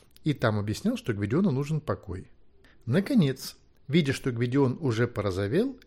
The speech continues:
и перестал надолго задумываться в промежуточной позе, не донеся чашки до губ или чулка до босой ноги, Левелис решил приступить к нему со словами утешения.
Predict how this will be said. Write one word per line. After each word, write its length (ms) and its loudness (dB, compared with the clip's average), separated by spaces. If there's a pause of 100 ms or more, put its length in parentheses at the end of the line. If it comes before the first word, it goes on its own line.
(140)
и 80 4
перестал 560 4
надолго 500 2
задумываться 680 -2
в 60 -12
промежуточной 720 -2
позе, 420 2 (440)
не 140 6
донеся 420 0
чашки 420 0
до 160 2
губ 380 0
или 180 4
чулка 380 -2
до 120 -2
босой 340 0
ноги, 440 -2 (420)
Левелис 540 4
решил 320 0
приступить 600 0
к 40 -20
нему 180 6
со 160 -6
словами 460 -2
утешения. 640 -6